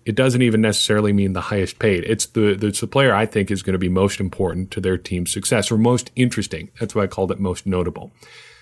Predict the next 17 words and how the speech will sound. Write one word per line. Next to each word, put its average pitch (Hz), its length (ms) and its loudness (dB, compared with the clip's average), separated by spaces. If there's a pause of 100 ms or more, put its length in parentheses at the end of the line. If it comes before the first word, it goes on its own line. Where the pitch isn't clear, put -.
(420)
For 170 140 6
the 175 60 6
Bears, 113 380 4
I 147 140 4
think 151 200 2
their 117 120 6
most 110 260 4
notable 104 480 4
off-season 104 760 2 (180)
offensive 113 480 0
addition 95 420 2
is 98 220 -4
Cordarrelle 95 640 4
Patterson. 90 560 -2 (320)
And 101 100 -2
here's 107 240 2
why. 92 280 -2